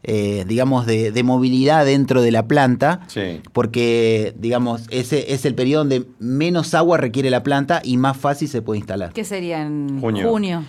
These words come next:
Speaker 3: mayo?
Speaker 1: Sí,
Speaker 2: Mayo,
Speaker 1: puede
Speaker 2: junio.
Speaker 1: ser. Sí, lo que pasa es que acá en junio, depende de la zona, tenemos los suelos casi congelados. Entonces,
Speaker 2: Sí.
Speaker 1: por ahí, los primeros días de agosto, septiembre,
Speaker 3: Ah,
Speaker 2: Ah, bien.
Speaker 3: bien.
Speaker 1: eh, hasta mediados de septiembre andamos bien para
Speaker 3: Ujú.
Speaker 1: hacer es-, ese proceso. También eso se hace,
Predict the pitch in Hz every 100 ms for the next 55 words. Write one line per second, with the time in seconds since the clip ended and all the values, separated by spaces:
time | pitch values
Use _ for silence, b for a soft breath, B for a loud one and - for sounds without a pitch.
0 | - 180 190 - 330 320 302 - 240 233
1 | - 247 185 180 262 240 190 180 226 208
2 | 190 208 202 - 233 247 247 175 160 185
3 | 180 160 196 220 156 156 147 135 160 160
4 | - - 143 135 120 110 117 131 127 92
5 | - 104 104 90 147 131 135 156 165 170
6 | 165 B - 117 120 123 151 143 147 147
7 | 139 151 170 160 165 151 143 123 135 120
8 | 160 170 175 190 208 208 202 214 180 151
9 | - - 117 113 110 107 113 110 113 120
10 | 143 151 139 135 - 147 170 160 131 127
11 | 123 135 139 131 113 135 123 113 113 120
12 | 113 110 101 98 87 - - B B B
13 | - 170 214 247 214 185 139 165 185 180